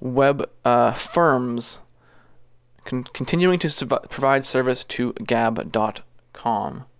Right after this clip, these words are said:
So gab dot A I. So this is actually pretty interesting,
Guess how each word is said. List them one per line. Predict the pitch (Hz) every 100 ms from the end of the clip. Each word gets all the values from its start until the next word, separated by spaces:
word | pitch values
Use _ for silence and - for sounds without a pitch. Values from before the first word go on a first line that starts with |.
| _ _
So | -
gab | - 131
dot | 139 - _ 120 113 120 123 120 92 123 - - 120 113
A | 107
I. | - - - - - - - -
So | 175
this | 208
is | 190
actually | 180 170 151
pretty | - 143
interesting, | 131 - - 120 120